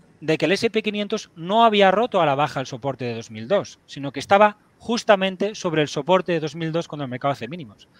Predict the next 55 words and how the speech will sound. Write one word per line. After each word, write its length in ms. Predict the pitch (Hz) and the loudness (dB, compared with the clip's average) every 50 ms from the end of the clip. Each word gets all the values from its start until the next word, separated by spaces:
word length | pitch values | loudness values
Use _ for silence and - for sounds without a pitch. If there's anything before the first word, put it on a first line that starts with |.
| - - | -20 -20
Entonces, 240 | - _ _ _ - | -20 _ _ _ -2
cualquiera 360 | - 151 143 - 202 220 247 | 2 2 2 4 6 4 4
que 140 | 240 - 214 | 4 2 -4
se 80 | 185 190 | -4 -2
coja 180 | 196 175 165 | -4 -4 -4
un 60 | 180 170 | -2 -2
gráfico 300 | 170 160 170 - 147 139 | -2 -2 -2 -4 -4 -4
total 260 | - 135 - 165 160 | -4 -2 0 0 0
return 260 | 160 156 135 170 156 | 0 -2 -4 -4 -6
del 120 | 123 120 | -4 -6
S 120 | 127 - 165 | -6 -6 -6
and 60 | 147 | -8
P 80 | 170 156 | -6 -6
quinientos 340 | 160 165 170 160 190 156 | -6 -6 -6 -8 -6 -4
va 60 | 151 143 | -4 -2
a 20 | |
poder 220 | - 160 165 170 | 0 0 0 0
comprobar 560 | - 160 147 131 123 117 127 160 170 185 214 - _ _ _ - - _ _ _ | 0 -2 -4 -4 -4 2 4 4 4 2 0 -8 _ _ _ -20 -20 _ _ _
que 260 | - 165 175 185 233 - - - | 0 2 2 2 0 -4 -12 -8
no 180 | 156 190 220 | -2 -2 -2
se 140 | 220 - 226 | 0 0 -2
produjo 340 | 170 170 175 220 226 - 156 | -2 -2 -2 -2 -2 -2 -4
esa 180 | 127 - 117 | -6 -6 -8
ruptura. 440 | 107 107 95 _ - 104 92 101 - _ _ _ _ _ _ - - - - - - - | -10 -10 -12 _ -20 -20 -20 -20 -20 _ _ _ _ _ _ -20 -20 -20 -20 -20 -20 -16
Solo 340 | - - - 226 254 285 269 | -6 4 8 8 10 10 10
con 160 | - 233 214 | 8 6 2
que 120 | 165 - 214 | 2 2 4
una 100 | 208 202 | 6 8
vez 160 | 196 190 - | 6 6 4
en 80 | 202 170 | 4 2
la 100 | 156 151 | 2 2
vida 360 | 170 190 - 107 98 98 - _ _ _ _ - | 0 -2 -4 -6 -8 -8 -14 _ _ _ _ -4
te 80 | - 139 | 0 4
ahorres 500 | 143 175 202 202 180 165 143 - - - - | 6 6 6 6 4 0 -2 -4 -8 -12 -8
este 260 | - 190 - - 202 | -8 -6 -4 -4 -4
tipo 280 | - 214 196 - 175 160 | -4 -4 -4 -2 -2 -2
de 80 | 156 | -2
señal 300 | - - 135 127 117 110 | -4 -8 -10 -10 -10 -8
falsa 440 | - - 156 156 143 - 113 110 - _ _ _ _ _ _ | -2 0 0 0 -2 -4 -12 -14 -18 _ _ _ _ _ _
en 100 | - 120 | -14 -10
un 60 | 147 165 | -4 -4
mercado 320 | 160 156 - 170 160 147 | -2 2 2 2 2 2
que 80 | - - | -2 -6
se 80 | - | -8
vuelve 260 | 120 131 147 143 135 | -4 -4 -4 -2 -2
nube 200 | 135 160 156 139 | -4 -4 -4 -6
y 40 | 123 | -6
sube 140 | - - 131 | -6 -8 -12
un 80 | 131 123 | -10 -6
treinta 260 | - 135 131 - 120 | -6 -6 -6 -6 -8
o 40 | 117 | -8
un 40 | |
cuarenta 280 | 113 113 107 117 110 107 | -6 -8 -8 -8 -8 -10
por 160 | - 107 101 | -10 -12 -14
ciento, 360 | - - 110 107 - 123 127 | -12 -14 -14 -12 -12 -14 -16